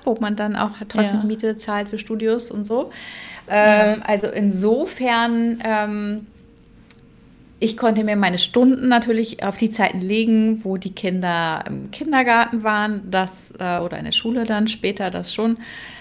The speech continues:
Speaker 1: Ähm, jetzt ist es natürlich ein Fulltime-Job und wir haben da natürlich Verantwortung auch dem Team gegenüber. Das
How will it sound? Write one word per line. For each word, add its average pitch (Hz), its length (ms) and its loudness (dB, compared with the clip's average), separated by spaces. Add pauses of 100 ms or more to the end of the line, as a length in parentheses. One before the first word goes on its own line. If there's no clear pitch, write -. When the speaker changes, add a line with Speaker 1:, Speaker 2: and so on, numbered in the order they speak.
(280)
Speaker 1:
Ähm, 190 760 0 (120)
jetzt 185 300 2
ist - 140 -8
es 190 120 -10
natürlich 185 680 0
ein 165 280 -4
Fulltime-Job 202 960 4
und 170 300 -4
wir 156 180 -4
haben 156 380 -8
da 147 320 -6
natürlich - 400 -10
Verantwortung 185 800 0
auch 180 140 -4
dem 180 240 -4
Team 226 280 4
gegenüber. 208 460 2
Das 185 240 -4